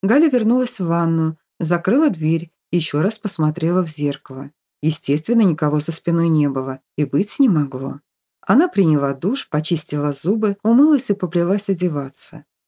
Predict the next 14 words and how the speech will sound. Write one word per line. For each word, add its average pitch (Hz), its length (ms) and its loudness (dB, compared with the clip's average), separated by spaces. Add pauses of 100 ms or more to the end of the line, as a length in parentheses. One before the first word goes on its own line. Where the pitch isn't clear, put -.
(120)
На 185 100 4
работе 196 400 0
надо 214 260 2
было 196 240 2
быть 196 320 -2
к 180 160 -2
десяти, 196 680 -2 (180)
так 175 160 0
что - 200 -2
Галя 165 300 0
рассчитывала 165 600 -2
успеть 180 340 -2
выпить 190 360 -2
кофе. - 500 -6